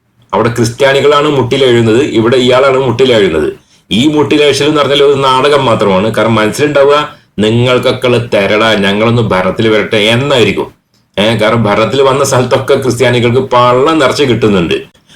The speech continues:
അപ്പൊ അതുകൊണ്ടാണ് മണിപ്പൂർ ഞാൻ പറഞ്ഞത്. കാരണം മണിപ്പൂരിൽ കണ്ടില്ലേ നാനൂറ് ക്രിസ്ത്യൻ പള്ളി തകർത്ത്, ഇവിടെ ക്രിസ്ത്യൻ പള്ളിയുടെ ഉള്ളിൽ ഇഴയാണ്. പിന്നെ അവിടെ പത്തറുപതിനായിരം, ഏ, പിന്നെ ഈ ക്രിസ്ത്യാനികൾ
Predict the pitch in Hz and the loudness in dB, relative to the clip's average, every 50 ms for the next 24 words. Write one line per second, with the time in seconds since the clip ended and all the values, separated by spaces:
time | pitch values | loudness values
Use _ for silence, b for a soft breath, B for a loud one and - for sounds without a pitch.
0 | b - 98 - 120 117 123 139 143 147 151 156 151 143 127 123 123 120 117 127 | b -6 -2 -2 0 0 2 2 2 2 2 0 0 0 0 0 0 0 0 0
1 | 131 135 143 139 135 131 120 117 127 117 113 107 107 104 110 110 117 127 131 131 | 2 2 2 2 2 0 0 0 0 2 2 2 2 2 2 0 0 0 0 -2
2 | 127 123 b b b b b b _ 95 95 95 101 98 - 117 120 123 123 131 | -4 -6 b b b b b b _ -4 -2 -2 -2 -2 0 0 0 2 2 2
3 | 143 139 135 127 110 95 87 87 90 95 98 104 110 113 113 120 123 131 117 117 | 2 2 2 2 2 0 0 0 0 0 0 0 0 0 0 2 0 0 0 0
4 | 107 - 117 110 107 110 113 117 107 107 98 92 92 90 87 - 80 78 76 82 | -2 0 -2 -2 0 0 0 0 0 0 0 0 0 -2 -2 -4 -6 -4 -2 0
5 | 104 113 120 104 110 107 123 120 113 117 117 120 123 123 117 110 117 127 135 117 | 0 0 0 0 -2 -2 0 0 0 2 2 2 2 2 2 2 2 2 0 0
6 | - - - 90 98 98 101 110 113 104 87 80 - - - _ _ b b b | -4 -6 -4 -2 0 0 2 2 2 0 0 -2 -6 -10 -14 _ _ b b b
7 | - - 110 110 117 110 110 117 127 139 139 135 123 113 117 123 117 127 123 120 | -4 -2 0 0 2 2 2 2 2 2 2 2 0 0 0 0 2 2 2 2
8 | 139 135 127 135 135 135 131 123 - - _ _ _ _ _ _ - 110 110 110 | 2 2 2 2 2 0 -2 -4 -8 -14 _ _ _ _ _ _ -2 2 2 4
9 | 110 110 110 104 95 98 113 107 107 110 107 107 113 113 110 110 101 - 110 104 | 4 4 2 0 0 0 0 0 2 2 2 2 2 2 0 0 0 -2 -2 -2
10 | - - 120 117 120 120 113 123 107 - | 0 0 0 2 2 2 2 2 0 0